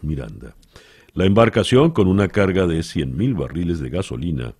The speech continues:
está en despacho, según informó el director ejecutivo de la Federación Unitaria de Trabajadores Petroleros, Eudis Girot.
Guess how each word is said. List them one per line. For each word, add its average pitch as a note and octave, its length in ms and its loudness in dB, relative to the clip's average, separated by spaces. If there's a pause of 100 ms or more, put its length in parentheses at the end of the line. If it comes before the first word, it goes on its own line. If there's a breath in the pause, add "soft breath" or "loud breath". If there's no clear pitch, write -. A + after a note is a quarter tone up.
(520 loud breath)
está B2+ 540 2
en G#2+ 300 2
despacho, G2+ 680 -2
según D2 420 -6
informó F#2 440 -2
el B2 80 0
director G#2+ 460 -2
ejecutivo G#2 840 -2 (560 loud breath)
de E2 200 -2
la F2+ 520 0
Federación F#2+ 540 0
Unitaria G2 520 2
de F2+ 120 4
Trabajadores E2+ 720 0
Petroleros, G#2 760 0 (100)
Eudis F2 480 -2
Girot. G#2+ 500 0